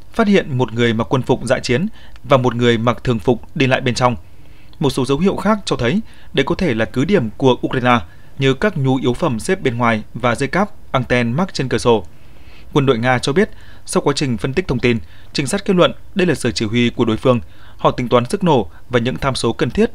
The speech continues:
để đánh sập công trình, sau đó chuyển dữ liệu cho không quân. Máy bay Su ba tư đã thả bom nổ mạnh F A B một nghìn năm trăm và F A B hai trăm năm mươi vào mục tiêu này. Drone trinh sát Nga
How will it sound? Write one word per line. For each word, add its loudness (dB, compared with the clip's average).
để 4
đánh 0
sập 0
công 0
trình, 0
sau 0
đó 2
chuyển 0
dữ -2
liệu 2
cho -2
không -2
quân. 4
Máy 6
bay 4
Su -4
ba 2
tư 2
đã 0
thả 0
bom 2
nổ 2
mạnh 2
F 2
A 2
B -2
một 0
nghìn 0
năm 0
trăm 2
và 6
F 2
A 2
B 0
hai -2
trăm -2
năm 0
mươi 6
vào 4
mục 0
tiêu 2
này. 2
Drone 4
trinh -2
sát -2
Nga 4